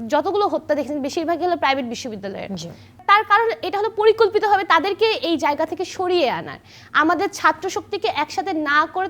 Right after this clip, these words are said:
Speaker 1: আমাদেরকে বিচ্ছিন্ন করার, বিভক্ত করার একটা ষড়যন্ত্র। এবং আমি জা-, জানি যে এই, এইটাকে তারা আরও দি-, মানে দীর্ঘ, মানে সু-, দীর্ঘভাবে, মানে দীর্ঘ একটা পরিকল্পনা আছে ওদের। এখনও আমি, হ্যাঁ, অবশ্যই বর্তমান প্রশাসন কোনোভাবে কাজ করছে না। আপনি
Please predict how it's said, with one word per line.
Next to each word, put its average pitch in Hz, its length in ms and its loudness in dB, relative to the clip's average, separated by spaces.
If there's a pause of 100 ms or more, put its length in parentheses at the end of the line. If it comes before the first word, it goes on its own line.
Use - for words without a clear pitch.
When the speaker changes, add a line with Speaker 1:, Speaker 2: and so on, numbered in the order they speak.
Speaker 1:
আমাদেরকে 302 400 -2
বিচ্ছিন্ন 349 580 -2
করার, 349 220 2
বিভক্ত 285 380 -6
করার 311 160 -2
একটা 311 160 -6
ষড়যন্ত্র। 254 640 -6 (460)
এবং 294 180 -2
আমি 349 240 6
জা-, 403 220 4
জানি 339 300 2
যে 320 140 -2
এই, 330 460 0
এইটাকে 349 340 0
তারা 349 200 4
আরও 320 280 4
দি-, 254 200 -4
মানে 285 160 0
দীর্ঘ, 294 300 2
মানে 311 300 0
সু-, - 180 -8
দীর্ঘভাবে, 311 720 0
মানে 262 160 -4
দীর্ঘ 277 300 -2 (100)
একটা 330 160 -6
পরিকল্পনা 311 560 -2
আছে 202 240 -6
ওদের। 151 200 -10 (640)
এখনও 415 400 0
আমি, 381 440 4
হ্যাঁ, 320 280 -4
অবশ্যই 349 560 2
বর্তমান 339 460 -2
প্রশাসন 339 520 -4
কোনোভাবে 302 460 -4
কাজ 247 240 -4
করছে 254 300 -8
না। 247 160 -6 (340)
আপনি 339 380 -2